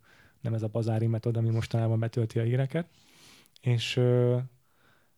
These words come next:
és, ö, hát nagyon-nagyon, ö, kihatott rájuk az, hogy a karaktereik film elején,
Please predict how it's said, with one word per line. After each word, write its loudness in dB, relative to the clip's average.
és, -4
ö, 0
hát -6
nagyon-nagyon, -2
ö, -6
kihatott -2
rájuk -2
az, -2
hogy -4
a -2
karaktereik -2
film -4
elején, -2